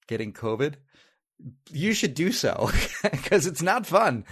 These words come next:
Uh, so I'm thankful that I was vaccinated and boosted, uh, because it, it actually kicked my ass. And I wonder how bad it could have been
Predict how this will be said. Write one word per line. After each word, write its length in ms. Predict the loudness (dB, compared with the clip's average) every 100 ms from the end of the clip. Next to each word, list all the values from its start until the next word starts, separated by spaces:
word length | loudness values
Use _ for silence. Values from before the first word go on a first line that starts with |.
| -16 -18 -12
Uh, 440 | -2 0 2 2 -2
so 440 | -2 0 2 2 0
I'm 240 | -2 -2 2
thankful 600 | 4 4 4 0 0 0
that 280 | -4 -4 -4
I 220 | -6 -6
was 220 | -8 -10
vaccinated 640 | -10 -10 -10 -8 -8 -8
and 360 | -10 -10 -10 -12
boosted, 680 | -10 -4 -4 -4 -4 -4 -8 -16 -20 _ -10
uh, 260 | -6 -6
because 580 | -6 -6 -4 -2 -4 -10 -18 -6
it, 140 | 0 2
it 240 | 2 0 -2
actually 300 | -4 -4 -8
kicked 280 | -8 -6 -4
my 140 | -4
ass. 440 | -2 -2 -4 -8 -14
And 360 | -10 -6 -6 -6
I 140 | -8
wonder 340 | -6 -4 -4 -6
how 200 | -6 -8
bad 360 | -4 -2 -2
it 100 | -4
could 140 | -6 -6
have 100 | -4
been 320 | -6 -6 -8